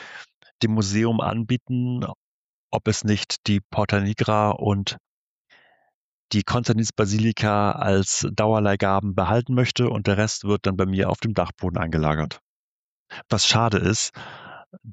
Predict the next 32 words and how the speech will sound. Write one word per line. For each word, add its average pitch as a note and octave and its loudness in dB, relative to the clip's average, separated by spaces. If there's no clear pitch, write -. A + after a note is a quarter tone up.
die A2 0
ganzen G#2+ 0
Gebäude G#2 2
zu - 0
verschrotten G#2 0
wieder, G2+ 2
wäre G2+ 0
natürlich G2 2
traurig. F#2 0
Aber F2+ 2
ja, - -2
als - -2
Ausstellung, C#3+ 0
also A2 0
gibt A2+ 0
es - 0
ja A2 2
in G#2 -2
Deutschland A2 0
nicht - -2
so - 0
viele A2 2
Möglichkeiten, A2 0
wo G#2+ 2
sie G#2+ 0
tatsächlich G#2 0
Museen G2+ 2
dafür G2+ 0
interessieren G#2 -2
würden. F2 2
Also G2+ 0
ich, - -8